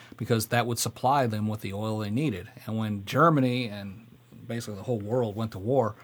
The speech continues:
you know, now they needed oil for their tanks and all that. And Turkish leaders, wanting to keep the money rolling in, sided up with Germany.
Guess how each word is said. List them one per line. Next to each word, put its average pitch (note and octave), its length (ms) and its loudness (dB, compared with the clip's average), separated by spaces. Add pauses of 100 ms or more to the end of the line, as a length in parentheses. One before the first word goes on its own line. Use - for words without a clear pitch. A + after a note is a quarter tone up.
(340)
you A#2+ 100 -2
know, G#2 220 -4
now C#3 200 10
they C3+ 100 6
needed A#2+ 300 6
oil A2+ 280 2
for A2+ 160 0
their G#2 140 -4
tanks A2+ 460 -2
and A2 80 0
all A2 160 2
that. C#3+ 260 0 (540)
And A#2+ 320 2
Turkish D#3 380 4
leaders, A#2+ 320 4
wanting A#2 320 2
to A2+ 60 0
keep A#2+ 240 0
the A2+ 60 -2
money D#3 280 10
rolling A2 380 4
in, B2 280 -2
sided A#2+ 460 4
up A#2+ 140 4
with A2+ 100 2
Germany. A2 540 4